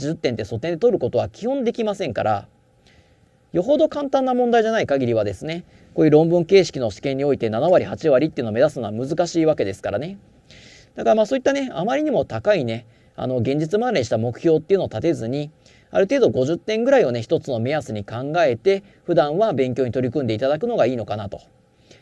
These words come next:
もう五十点取れればね、この問題とかだったら得点比率で言うと、おそらくまあ五十五とか五十六とかっていうね、もう科目合格レベルになってくると思いますから、まあ、五十点ぐらいをね、普段は一つの目安に考えて、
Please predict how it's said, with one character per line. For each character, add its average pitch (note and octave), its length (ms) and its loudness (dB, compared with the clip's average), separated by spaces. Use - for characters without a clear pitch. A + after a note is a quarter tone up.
も A3+ 100 -2
う - 20 0
五 D#3+ 140 6
十 C4+ 120 -2
点 G3+ 240 0
取 D3+ 160 2
れ D#3+ 60 6
れ C3+ 80 4
ば A2+ 100 0
ね、 C3 120 -6
こ D#3+ 140 -6
の D3+ 80 0
問 D3+ 200 0
題 D#3 100 4
と E3+ 80 0
か F3+ 80 4
だ C3+ 80 6
っ A2+ 60 2
た C3+ 100 0
ら A#2 140 2
得 A#2 180 -8
点 E3 180 -4
比 A#3 80 -4
率 B3+ 180 -4
で C#3 80 0
言 A#2 80 2
う A2 40 -6
と、 A2+ 240 -2
お C3+ 120 -8
そ F3+ 100 -2
ら A3 80 0
く D3+ 100 -2
ま C3 80 0
あ A#2+ 40 0
五 C3 200 0
十 D#3+ 220 0
五 F3+ 100 2
と E3+ 100 -2
か A2 120 0
五 B2+ 160 -2
十 C#3+ 180 -2
六 C#3 180 0
と D#3+ 120 0
か A#2 80 0
っ A2 40 -2
て - 140 -14
い A2 60 -2
う - 20 -4
ね、 B2 100 -4
も D3 100 -4
う - 20 -6
科 F#3+ 140 -8
目 G#3 100 -4
合 G3 260 4
格 F3 200 -2
レ F#3 100 6
ベ D3+ 60 4
ル A#2+ 40 2
に G#2+ 60 -2
な B2+ 100 -2
っ C#3 40 -12
て B2 120 -6
く C3+ 60 -6
る C#3+ 100 -2
と A#2 80 -2
思 A2 140 -4
い G#2+ 40 -6
ま A#2 120 -6
す - 80 -20
か A2 100 -4
ら、 A2+ 180 -2
ま G#3 80 -4
あ、 - 20 -2
五 E3+ 100 6
十 E3 120 0
点 F#3+ 200 -2
ぐ A3+ 80 4
ら B3 80 6
い F#3 40 8
を C3+ 60 2
ね、 C3+ 100 -4
普 D#3 140 -4
段 B2+ 160 2
は B2+ 100 0
一 C3 160 -2
つ - 80 -14
の A#2+ 120 -4
目 A#2+ 100 -4
安 B2 200 -6
に A2 120 -6
考 C3 280 -8
え C#3 160 -2
て、 D#3 340 -2